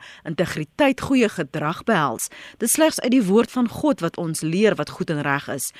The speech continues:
Ons as Christene is die kerk. Kyk dus eerstens na jouself en jou eie gedrag en dan sal jy dalk sien wat fout is met die kerk.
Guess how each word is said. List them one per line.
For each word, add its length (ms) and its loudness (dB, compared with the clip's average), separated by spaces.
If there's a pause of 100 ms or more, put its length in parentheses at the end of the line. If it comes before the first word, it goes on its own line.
(340)
Ons 260 4
as 120 2
Christene 600 4
is 140 0
die 120 4
kerk. 440 0
Kyk 220 2
dus 220 2
eerstens 460 0
na 80 -2
jouself 640 -4
en 100 -2
jou 140 -2
eie 140 4
gedrag 460 -2 (320)
en 100 -2
dan 200 4
sal 140 2
jy 200 4
dalk 300 0
sien 300 6
wat 180 -2
fout 240 0
is 120 -4
met 100 -2
die 220 -2
kerk. 200 -2